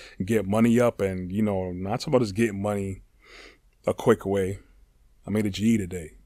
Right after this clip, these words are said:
but you made it in a sleazy way.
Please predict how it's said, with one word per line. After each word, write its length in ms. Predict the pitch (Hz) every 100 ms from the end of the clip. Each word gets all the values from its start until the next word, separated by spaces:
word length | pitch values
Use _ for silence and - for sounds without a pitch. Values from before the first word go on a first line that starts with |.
| _ _ _ _ _ _ _ _ 95
but 160 | -
you 80 | 87
made 120 | 98
it 80 | 95
in 100 | 95
a 40 |
sleazy 460 | 85 107 107 95 90
way. 300 | 87 78